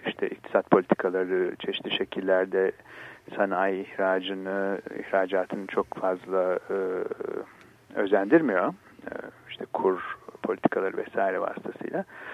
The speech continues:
<clears throat> Dolayısıyla Türkiye'de daha hızlı bir sanayisizleşme yaşanabilir önümüzdeki dönemde. Şimdi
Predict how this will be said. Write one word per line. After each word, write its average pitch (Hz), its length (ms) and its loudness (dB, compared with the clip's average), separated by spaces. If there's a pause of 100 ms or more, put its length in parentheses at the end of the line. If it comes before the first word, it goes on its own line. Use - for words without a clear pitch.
(680)
<clears throat> - 340 12
Dolayısıyla 147 360 12
Türkiye'de 139 460 12
daha 123 240 12
hızlı 127 240 6
bir 113 60 2
sanayisizleşme 110 1000 10
yaşanabilir 101 880 6
önümüzdeki 95 540 -4
dönemde. - 400 -6 (1500)
Şimdi 160 300 12